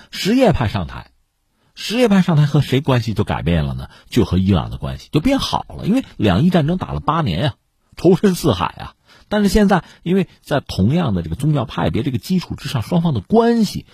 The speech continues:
反而调整了，变得很好，很亲。这个美国干脆就始料未及，所以很多人骂小布什说他没有战略眼光嘛，但是也没有办法。但问题在于，伊朗和伊拉克关系走近，我们之前也讲过啊，伊朗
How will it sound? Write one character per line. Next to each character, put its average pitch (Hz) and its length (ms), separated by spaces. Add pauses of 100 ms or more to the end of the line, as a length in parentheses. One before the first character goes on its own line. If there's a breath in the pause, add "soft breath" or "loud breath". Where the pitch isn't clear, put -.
(120 soft breath)
反 - 240
而 82 120
调 78 200
整 - 120
了， - 60 (160)
变 233 160
得 - 60
很 - 160
好， - 160 (100)
很 143 220
亲。 233 280 (440)
这 294 160
个 233 100
美 101 200
国 110 140
干 214 280
脆 175 140
就 113 100
始 78 220
料 82 100
未 73 160
及， - 160
所 - 160
以 156 60
很 92 120
多 117 120
人 127 100
骂 139 140
小 67 160
布 104 120
什 104 240 (200 loud breath)
说 123 120
他 117 120
没 120 80
有 92 80
战 123 160
略 87 100
眼 - 160
光 117 220
嘛， - 80 (500)
但 127 140
是 98 80
也 85 80
没 82 80
有 78 80
办 76 160
法。 - 180 (680 loud breath)
但 180 220
问 185 160
题 113 220
在 101 160
于， 85 240 (480)
伊 180 220
朗 85 260
和 113 100
伊 131 120
拉 151 180
克 101 180
关 120 240
系 101 140
走 65 180
近， 87 180
我 73 100
们 101 100
之 - 100
前 165 160
也 185 80
讲 - 400
过 - 140
啊， - 200 (520)
伊 170 160
朗 73 220